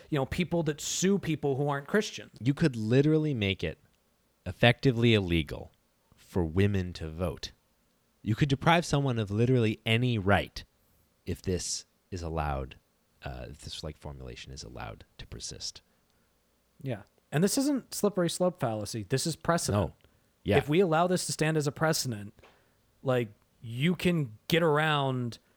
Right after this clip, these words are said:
Speaker 1: a lot of other parts of the Constitution, and you know that there are plenty of Republicans that would love to do that.
Speaker 2: Yeah. Yeah. Yeah, absolutely. I,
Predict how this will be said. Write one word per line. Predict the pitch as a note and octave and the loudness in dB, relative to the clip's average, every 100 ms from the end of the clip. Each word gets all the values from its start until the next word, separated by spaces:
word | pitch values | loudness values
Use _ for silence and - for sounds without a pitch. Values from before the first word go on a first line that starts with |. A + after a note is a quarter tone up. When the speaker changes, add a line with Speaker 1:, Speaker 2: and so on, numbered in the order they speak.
| _ _ _ _ | _ _ _ _
Speaker 1:
a | D3 | -2
lot | C3+ C#3 D3+ | 2 0 2
of | D3+ | 2
other | C#3+ C#3 | 2 2
parts | D3+ C#3 - | 0 -2 -4
of | |
the | C#3 | -4
Constitution, | C3 B2 - D#3+ - A#2+ - | -2 -2 0 0 0 -6 -2
and | C3 A#2+ A2 | -2 -2 -2
you | E3 G#3 | 0 2
know | F3 E3+ C#3 | 2 2 0
that | B2 A#2+ | -2 -2
there | B2+ A#2 | 0 -2
are | |
plenty | - - D#3 E3 D#3 B2+ A#2 A2 _ _ _ _ _ | -4 -4 -2 0 -2 -2 -2 -6 _ _ _ _ _
of | C#3 B2+ | -2 0
Republicans | A#2+ D#3 C#3+ B2+ C3+ B2 A2+ A2 | 0 0 -2 -2 -2 -2 -4 -4
that | B2+ | -6
would | C3 A#2 G#2 G#2 _ | -6 -8 -10 -16 _
love | A#2 A#2 C#3+ C#3 | -12 -2 0 0
to | - | -2
do | B2+ A#2+ | -2 -2
that. | G#2 A2+ - _ _ | -6 -12 -18 _ _
Speaker 2:
Yeah. | C#3 B2+ A2 - _ _ _ _ - | -8 -8 -8 -16 _ _ _ _ -2
Yeah. | E2 C2 - _ _ _ _ _ - - _ | 0 0 -8 _ _ _ _ _ -20 -20 _
Yeah, | C2+ - _ _ _ | -8 -8 _ _ _
absolutely. | F2 - D#2 C2 C#2 D2 _ _ _ - | -16 -16 -16 -18 -18 -20 _ _ _ -4
I, | B2+ | -2